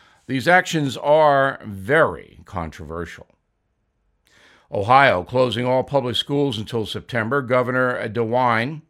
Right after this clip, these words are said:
calling large gatherings of students dangerous for public safety. A major concern is potential lawsuits against the state for exposing minors to the virus if the kids go back to school too soon.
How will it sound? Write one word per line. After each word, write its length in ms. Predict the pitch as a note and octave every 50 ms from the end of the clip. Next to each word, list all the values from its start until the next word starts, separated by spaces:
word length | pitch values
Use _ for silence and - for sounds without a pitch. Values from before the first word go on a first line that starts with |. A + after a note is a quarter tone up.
| _ _ _ _ - - - - _ _ -
calling 380 | - D#3 D3+ D3+ D3 C#3+ C#3
large 320 | C#3+ D3+ D3+ D3 B2+ A2 -
gatherings 480 | D3+ D3 D3 D3 D3 D3 C#3+ C3 G#2
of 100 | B2 G#2+
students 460 | - - D3+ D3+ D3 C3 C3+ C3+ -
dangerous 580 | - - D3 D#3 E3 E3+ C3 C3 C3+ C3+ C#3+ C#3
for 360 | - - - B2+ B2+ C3 B2+
public 320 | C3 C#3 C3 A#2+ B2 B2 -
safety. 720 | - - D#3 D#3 E3 D#3+ D#3+ - A2+ A2 A#2 C3+ F3 F3+ _ _ _ _ _ _ _ _ _ _
A 80 | - -
major 320 | B2 C#3 C#3+ D3 C#3+ C#3+
concern 560 | - - B2 A2+ - - D3 D3+ D#3 D3+ D3 C#3+
is 140 | C3 A2
potential 460 | - - C#3+ - C#3+ C#3+ A#2+ G#2 C3 C3
lawsuits 880 | B2+ C3 C3+ D#3+ F#3+ G3 - - - A2+ G2 F2+ A2+ A2+ - - - -
against 520 | - A#2+ A2+ C3 C#3+ D#3+ F3+ F3 - -
the 100 | C#3 D3
state 440 | A#2 - - - A2+ A2+ A2+ B2+ B2
for 360 | - - A#2+ C3 C#3+ C#3+ D3
exposing 840 | C#3+ C3+ A2+ - - - D#3+ D#3 D#3+ E3 E3 C#3+ C#3+ D#3 D3+ D3+ C#3+ - _ _ _ _
minors 680 | - - A2+ B2+ C#3 D3+ E3+ E3+ E3 D#3+ D#3 D3+ C#3 - -
to 260 | - E3 E3+ F3 F3+
the 80 | D#3 D3+
virus 720 | B2 A2 D#3 E3+ G3 G3 D#3+ B2+ A#2 B2 C#3+ D3+ - - _ _ _ _ _ _ _ _ -
if 240 | C3+ D3 D#3+ D#3+ -
the 100 | F3+ E3+
kids 380 | - - D3 C#3+ C#3+ C#3+ A2+ A2
go 180 | - D3+ D3+
back 320 | C3+ A2 C3 B2+ C3+ - -
to 100 | C3+ B2+
school 460 | - - - - C#3 C#3 C3+ C#3 C#3
too 240 | - - C#3+ C3+ C3
soon. 460 | - - - F#3 F#3+ E3+ C3+ F2